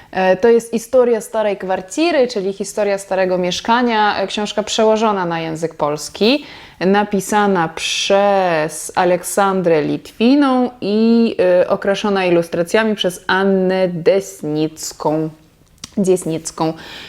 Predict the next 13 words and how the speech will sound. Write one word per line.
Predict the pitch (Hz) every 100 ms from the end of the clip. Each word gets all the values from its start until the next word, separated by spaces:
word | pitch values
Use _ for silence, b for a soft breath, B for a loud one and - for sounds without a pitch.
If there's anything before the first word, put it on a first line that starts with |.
| B
I, | - 220 226 226 214
e, | 208 208
jest | 196 196 240 247 - - _
to, | 214 208 208 208 202 196 - 170 175 175
em, | 175 175 180 180
książka | - - 185 185 190 - 185 175 - -
o, | - 214 196 156 - - 175
e, | -
komunałce, | - 214 196 156 151 - 180 202
czyli | - 156
o | 156
mieszkaniu | 160 - 165 143
komunalnym, | 147 147 156 214 240 220 214